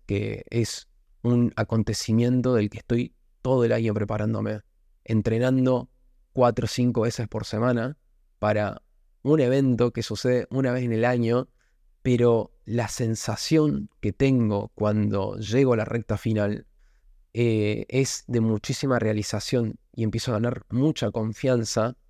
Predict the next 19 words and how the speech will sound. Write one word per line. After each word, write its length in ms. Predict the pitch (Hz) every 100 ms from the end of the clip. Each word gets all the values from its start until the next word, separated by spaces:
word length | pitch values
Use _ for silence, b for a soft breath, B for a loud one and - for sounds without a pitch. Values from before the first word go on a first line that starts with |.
| _ -
en 140 | 110
mí 120 | 113
mismo 500 | 131 147 117 113 110 -
y 340 | - 107 104
mucha 360 | 104 117 127 135
autoestima 760 | 117 107 104 - 139 113 147 - _ _ _ _ _ -
porque 760 | 120 110 - 117 113 107 - _ _ _ _ _
me 140 | 113
doy 140 | 117 143
cuenta 400 | 156 160 151 143
que 100 | 120
me 120 | 113
comprometí 640 | 113 107 120 113 113 160
a 60 | 156
algo 320 | 139 123 131 -
y 100 | 120
lo 120 | 110
pude 280 | 104 123 120
terminar. 520 | 113 107 113 107 104